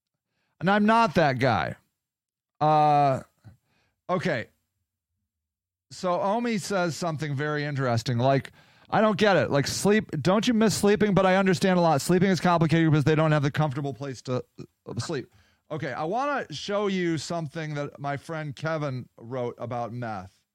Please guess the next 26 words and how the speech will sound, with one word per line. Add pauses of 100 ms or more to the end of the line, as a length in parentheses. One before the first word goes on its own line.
(580)
Uh, (160)
it
sounded
a
little,
actually, (720)
um, (1900)
a
little
addicted
himself. (540)
I
don't
know
if
he
was,
uh, (300)
on
anything
when
he
wrote
it
or
not,